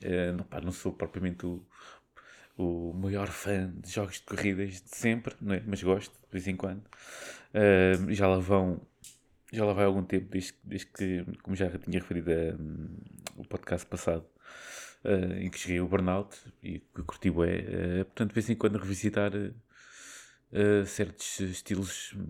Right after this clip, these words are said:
de, de jogo, pá, para manter a, a chama acesa de vez em quando. E, pá, este por acaso acho que vale, vale mesmo a pena, ah, experimentar porque tá, tá excelente. Acho que sim, de repente,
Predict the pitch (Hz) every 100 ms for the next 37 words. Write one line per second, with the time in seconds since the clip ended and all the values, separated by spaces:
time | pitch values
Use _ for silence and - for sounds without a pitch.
0 | 90 - 95 92 90 87 98 - _ -
1 | 101 95 101 _ - _ 123 - 95 80
2 | 80 - - - - 92 82 85 85 82
3 | 85 _ - - - - - _ 101 -
4 | 98 98 - 95 87 90 - 107 95 98
5 | 104 98 92 - - 90 87 85 - 98
6 | - - 95 92 82 92 85 - - 82
7 | 87 80 82 87 85 90 87 92 90 101
8 | _ - - - - - _ 95 92 90
9 | 101 95 98 95 - 101 82 80 80 -
10 | 85 - 82 78 90 - - - 82 82
11 | 80 - - - 90 82 87 - 92 90